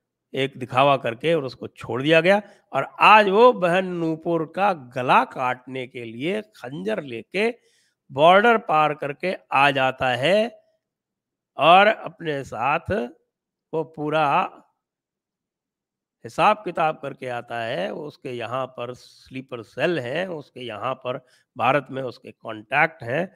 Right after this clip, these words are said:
उन कॉन्टैक्ट के माध्यम से वो इतना आत्मविश्वासी है, इतना अति आत्मविश्वासी है कि उसे पूरा विश्वास है कि उसे न केवल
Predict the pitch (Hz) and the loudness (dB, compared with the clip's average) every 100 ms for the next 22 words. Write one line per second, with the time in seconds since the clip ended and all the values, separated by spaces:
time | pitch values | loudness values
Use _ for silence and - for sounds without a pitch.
0 | _ _ - 156 139 131 127 143 147 - | _ _ -6 -6 -2 -4 -2 -2 -2 -4
1 | - 113 107 110 123 113 - 180 190 _ | -10 -8 -8 -6 -8 -6 0 0 0 _
2 | _ 165 165 208 - _ 170 170 226 240 | _ 0 0 -2 -10 _ -4 4 4 4
3 | 143 160 - 160 135 - 123 120 185 170 | 2 0 0 -8 -8 -6 -6 -6 -6 -2
4 | 131 185 143 - 170 175 - 165 - 262 | 0 0 -2 -4 -4 -4 -4 -6 -2 2
5 | 156 156 156 135 127 123 117 - 110 127 | 4 2 -2 -8 -8 -8 -8 -8 -2 2
6 | 175 190 175 139 - 170 170 - _ 143 | 2 0 -8 -8 -4 -4 -4 -20 _ 2
7 | 170 160 147 - 127 131 - 131 185 160 | 6 6 4 -4 -2 -2 -2 -6 -6 -8
8 | 139 - 147 135 127 151 139 _ 131 127 | -10 -6 -6 -4 -2 -4 -4 _ -10 -6
9 | 156 | -6